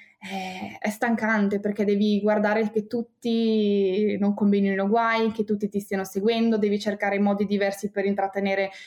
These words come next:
per riuscire a prendere l'attenzione di tutti, e tutti i bambini sono diversi. Ehm, andando avanti, la, la passione rimane, è che ti s-, mm, le, le energie che avevi quando eri più giovane vanno un po'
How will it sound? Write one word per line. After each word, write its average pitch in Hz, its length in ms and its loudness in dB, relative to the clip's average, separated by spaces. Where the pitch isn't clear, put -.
per 196 120 -4
riuscire 196 260 0
a 196 40 -2
prendere 196 260 0
l'attenzione 196 560 -4
di 190 120 -4
tutti, 233 540 -2
e 202 60 0
tutti 214 200 -2
i 233 40 0
bambini 208 280 2
sono 196 240 -2
diversi. 190 720 -2
Ehm, 190 1000 -2
andando 220 460 2
avanti, 254 760 0
la, 208 220 2
la 226 160 2
passione 262 840 0
rimane, 254 920 2
è 202 220 -2
che 294 140 -2
ti 226 160 0
s-, 208 200 -8
mm, 202 340 2
le, - 160 -6
le 214 200 2
energie 233 1040 2
che - 80 -2
avevi 196 340 2
quando 202 220 2
eri 202 180 2
più 233 160 -2
giovane 208 800 2
vanno 196 320 0
un 214 120 4
po' 208 420 0